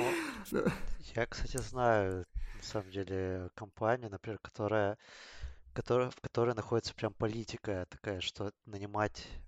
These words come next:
Speaker 2: дешёвых с-, работников, которые не особо-то, ну, как бы желают как-то работать, но при этом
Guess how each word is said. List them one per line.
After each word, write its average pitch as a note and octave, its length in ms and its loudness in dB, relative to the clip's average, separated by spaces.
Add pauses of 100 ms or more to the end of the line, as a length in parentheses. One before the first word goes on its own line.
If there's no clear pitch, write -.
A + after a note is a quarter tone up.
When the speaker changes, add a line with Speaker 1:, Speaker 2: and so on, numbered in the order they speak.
(160)
Speaker 2:
дешёвых G2+ 480 2
с-, - 140 -4
работников, A2 840 0 (220)
которые G2 440 -2
не F#2+ 100 -6
особо-то, G2 920 -4 (1200)
ну, A2 60 -12
как G2 300 -2
бы - 160 -10
желают G2+ 520 6 (240)
как-то - 280 -6
работать, G2+ 600 0 (220)
но G#2 180 -6
при - 180 -2
этом G2+ 580 -4